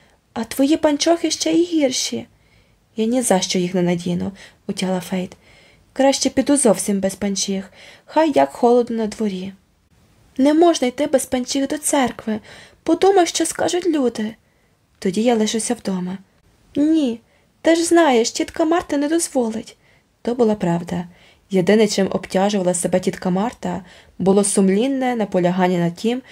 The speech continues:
що до церкви діти повинні ходити за будь-якої погоди.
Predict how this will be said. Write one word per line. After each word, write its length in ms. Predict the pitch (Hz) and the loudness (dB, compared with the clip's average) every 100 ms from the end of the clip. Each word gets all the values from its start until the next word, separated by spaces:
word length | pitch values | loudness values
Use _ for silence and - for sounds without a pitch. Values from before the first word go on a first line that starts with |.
| - - | -20 -14
що 200 | - 190 | -2 2
до 100 | 175 | 2
церкви 600 | 180 196 - - 165 170 - - _ - | 4 2 2 -2 -4 -6 -10 -20 _ -10
діти 340 | 175 226 - | -2 -2 -2
повинні 420 | 190 175 190 196 190 | -2 0 2 2 0
ходити 500 | 170 175 220 - 160 | 0 0 0 -2 -4
за 160 | 160 | -2
будь-якої 520 | 156 180 214 196 170 | 0 0 0 0 0
погоди. 600 | 165 170 151 156 165 160 | 0 -4 -2 -4 -4 -6